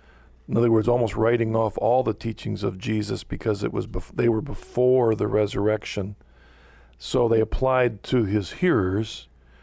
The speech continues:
but they no longer applied to us since we are on this side of the resurrection,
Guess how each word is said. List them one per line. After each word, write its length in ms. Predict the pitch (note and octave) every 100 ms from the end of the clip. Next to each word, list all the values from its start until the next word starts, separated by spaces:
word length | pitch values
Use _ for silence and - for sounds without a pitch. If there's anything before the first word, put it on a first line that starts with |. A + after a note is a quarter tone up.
| - - -
but 140 | A#2
they 100 | A#2+
no 240 | A2+ B2 B2+
longer 440 | B2 B2 A2+ A2
applied 480 | G2+ - A#2+ A#2 G2+
to 160 | - -
us 640 | B2 G#2 F#2+ - - - - _ _ _ _ _ - - -
since 280 | - A#2+ -
we 160 | A#2+ A#2
are 80 | A2
on 160 | G#2+
this 200 | A#2 D3
side 380 | - A#2 G2+ G2+
of 100 | F#2+
the 100 | G2
resurrection, 920 | G2 G2 G2 G2 G2+ - - G2+ F#2